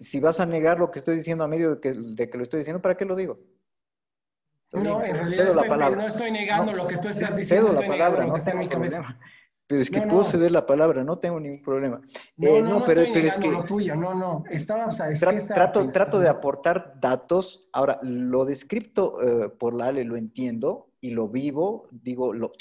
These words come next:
Speaker 1: lo veo. Tengo am-, amistades que están en problemas porque no encuentran espacios para el performance y de repente, en Colombia, por ejemplo, yo he estado en un encuentro organizado desde las escénicas a las que terminaban apareciendo personas sumándose.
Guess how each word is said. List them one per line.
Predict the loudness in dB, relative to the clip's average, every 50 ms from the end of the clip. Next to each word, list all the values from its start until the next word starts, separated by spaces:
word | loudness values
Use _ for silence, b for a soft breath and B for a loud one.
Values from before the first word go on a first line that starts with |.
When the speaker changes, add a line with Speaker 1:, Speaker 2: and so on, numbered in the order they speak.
| -20 _ -12
Speaker 1:
lo | -8 -8 -6
veo. | -2 0 2 2 2 0 0
Tengo | -4 -6 -6 -4 -4 -6 -4
am-, | -4 -6 -8 -8
amistades | -10 -10 -12 -10 _ -4 -4 -2 -2 -4 -8 -10 _ _
que | -10 -10 -10 -10
están | -12 _ -10 -10 -10 -8 -8 -8
en | -8 -8 -8
problemas | -6 -6 -4 -4 -4 -4 -4 -6 -8 -10
porque | -10 -12 -12 -10 -10 -8
no | -6 -6 -6 -6
encuentran | -6 -8 -8 -8 -8 -8 -6 -8 -8 -8 -8 -12
espacios | -16 -14 _ -6 -6 -6 -6 -8 -6
para | -6 -6 -6
el | -6 -8
performance | -10 -10 -8 -6 -6 -6 -6 -8 -10 B B B B B
y | B -2
de | 0 0
repente, | 0 0 -2 -2 -4 -4 -4 -4 -6 -6 -6 -6 b b b b b b -18
en | -16 -10
Colombia, | -6 -6 -4 -4 -2 -2 -2 -4
por | -4 -8 -8
ejemplo, | -8 -8 -8 -10 -8 -8
yo | -8 -8
he |
estado | -8 -6 -4 -4 -4
en | -4
un | -6 -8
encuentro | -10 -10 -10 -10 -10 -10 -10 -10 -8 -6 -6 -6 -6 -8 _ _ _ _ _ _
organizado | -14 -12 -12 -10 -12 -12 -8 -4 -2 -2 -2 -2
desde | -4 -6 -10 -8 -10 -10
las | -10 -10 -14 -16
escénicas | -18 -14 -12 -10 -10 -10 -10 -8 -6 -8 -8 -8 -8 -12
a | -10 -10
las | -10 -10 -12 -14
que | _ -16 -16 _ _ _
terminaban | -10 -10 -8 -8 -6 -6 -6 -4 -4 -6
apareciendo | -6 -8 -10 -12 -12 -12 -12 -12 -12 -12 -12
personas | -12 -14 -14 _ -10 -8 -8 -8 -10 -12 -14 _ _ _
sumándose. | -14 -10 -10 -8 -8 -8 -10 -10 -8 -6 -6 -6 -8 b